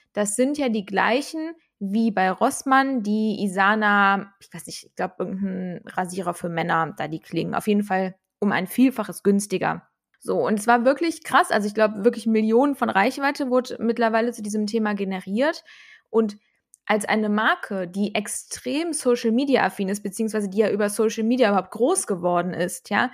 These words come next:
wäre es definitiv mein Anspruch an diese Marke, dass die halt mal irgendwas dazu sagt. Und wenn sie es nicht dementieren kann, dann halt auf irgendeine andere Art und Weise. Aber du kannst doch nicht einfach, das ist wieder der Klassiker,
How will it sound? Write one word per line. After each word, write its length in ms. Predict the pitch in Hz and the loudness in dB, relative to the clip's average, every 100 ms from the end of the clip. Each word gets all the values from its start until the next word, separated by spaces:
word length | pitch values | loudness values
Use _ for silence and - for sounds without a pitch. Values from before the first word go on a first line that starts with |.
| - - _ | -10 -20 _
wäre 180 | 208 226 | 0 0
es 140 | 220 | 0
definitiv 800 | - 269 330 285 240 208 285 339 | 0 0 0 -2 -2 -2 -4 -2
mein 180 | 196 180 | 0 0
Anspruch 720 | 208 285 - - - 220 - | 0 -2 -6 -16 -2 -2 0
an 200 | - 208 | 2 2
diese 220 | 208 202 | 2 0
Marke, 640 | 175 196 359 - 214 262 - _ _ | 0 0 0 0 0 0 -4 _ _
dass 200 | - 208 | -4 -2
die 120 | 214 | -4
halt 200 | 208 214 | -2 -2
mal 180 | 220 208 _ - | -4 -6 _ -6
irgendwas 600 | 320 403 302 247 233 226 | 0 2 4 2 2 0
dazu 300 | 220 208 220 | -2 -2 0
sagt. 400 | 214 214 - - _ - - _ 233 | 2 2 0 -12 _ -20 -20 _ 2
Und 120 | 220 | 4
wenn 180 | 285 330 | 4 2
sie 60 | |
es 100 | 311 | 0
nicht 200 | 262 254 | -2 -2
dementieren 600 | 240 220 208 302 277 190 | 0 0 0 0 0 0
kann, 220 | 202 214 | -2 -2
dann 160 | 220 220 | 0 0
halt 200 | 233 226 - | -2 -4 -4
auf 180 | 208 - 269 | -4 -4 -2
irgendeine 520 | 359 359 - 214 208 | -2 0 0 2 2
andere 380 | 302 294 226 - | 2 0 0 2
Art 180 | 196 | 2
und 200 | 190 196 | 0 -2
Weise. 460 | 190 180 180 202 359 - _ - _ - | 0 0 0 -2 -2 -6 _ -20 _ -2
Aber 100 | 220 | 0
du 100 | 214 | 0
kannst 380 | 214 247 - 294 | 2 0 0 -4
doch 100 | 220 | -2
nicht 260 | 226 - | -4 -2
einfach, 580 | 214 311 - 226 277 - - _ _ | -2 -2 -4 -2 -2 -4 -18 _ _
das 180 | 214 208 | -4 -4
ist 260 | 214 208 233 | -6 -6 2
wieder 180 | 233 214 | 4 4
der 120 | 208 | 2
Klassiker, 760 | 233 277 262 208 208 214 285 | 2 2 2 -2 0 -2 -4